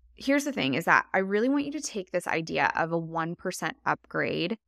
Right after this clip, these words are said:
into mind. It doesn't need to be, you know, a, you know, a, a, like, a hundred, a ninety degree shift, right? Or a hundred and eighty shift here. We're really looking for some small things that we can do that will move us closer to what we want,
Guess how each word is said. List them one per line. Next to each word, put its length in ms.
into 380
mind. 420
It 200
doesn't 540
need 280
to 80
be, 560
you 120
know, 520
a, 460
you 100
know, 180
a, 100
a, 120
like, 140
a 40
hundred, 560
a 60
ninety 240
degree 280
shift, 440
right? 260
Or 140
a 60
hundred 260
and 160
eighty 240
shift 380
here. 320
We're 200
really 320
looking 400
for 160
some 220
small 600
things 420
that 140
we 120
can 280
do 280
that 100
will 140
move 200
us 120
closer 460
to 80
what 180
we 100
want, 520